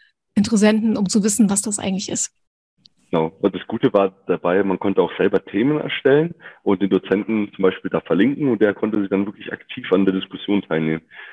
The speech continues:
Speaker 2: Das fand
Speaker 1: Mhm.
Speaker 2: ich auch immer sehr, sehr schön gemacht.
Speaker 1: Ja, und, und mancube hat dich ja nicht losgelassen. Du wirst demnächst eine Stelle als, äh, Honorardozent bei mancube annehmen.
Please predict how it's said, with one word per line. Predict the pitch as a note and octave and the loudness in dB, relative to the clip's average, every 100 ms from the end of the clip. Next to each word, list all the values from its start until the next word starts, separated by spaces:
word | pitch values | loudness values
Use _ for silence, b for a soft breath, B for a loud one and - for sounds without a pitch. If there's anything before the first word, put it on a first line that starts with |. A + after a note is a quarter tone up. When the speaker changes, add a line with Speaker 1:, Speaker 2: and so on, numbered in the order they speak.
| - | 4
Speaker 2:
Das | G3+ | 4
fand | G3 | 6
Speaker 1:
Mhm. | F#2+ | 2
Speaker 2:
ich | |
auch | F#2+ F2+ | 2 0
immer | F2 E2 | -2 -2
sehr, | E2+ E2+ F#2 | 0 0 -2
sehr | - F2+ | -2 -2
schön | - F2+ | 0 0
gemacht. | F2 E2+ F#2+ - _ _ _ _ _ _ _ _ _ _ _ - B _ | 0 -4 -6 -12 _ _ _ _ _ _ _ _ _ _ _ -20 B _
Speaker 1:
Ja, | D#3+ - C4+ G3 G3 | -10 -2 2 2 0
und, | - A#3 G#3+ G3+ - - | -2 -2 -2 -4 -8 -2
und | G#3+ G#3 | 0 4
mancube | A3+ A#3+ B3 | 4 6 4
hat | G#3 A#3+ | 4 2
dich | A3 | 2
ja | A3 | 6
nicht | G#3 G3+ - | 6 4 2
losgelassen. | G#3 G3 G3 A3+ - B3+ C4+ C#4 C#4+ | 4 6 4 2 0 0 0 0 2
Du | G#3+ | 4
wirst | G#3 - | 2 4
demnächst | A3+ A3+ G#3+ - | 6 6 2 0
eine | G#3 | 0
Stelle | G#3+ A3+ A3 | 2 0 0
als, | G#3 G#3 - - - | 0 -2 0 -2 0
äh, | |
Honorardozent | G3+ G3+ G3+ A3 G#3 F#3+ G3+ B3 - C4+ C#4 | 0 0 2 6 6 6 2 0 0 2 2
bei | A#3+ | 2
mancube | A3+ A#3+ B3 | 2 2 0
annehmen. | - A3+ B3 B3+ C4 | 0 2 4 4 2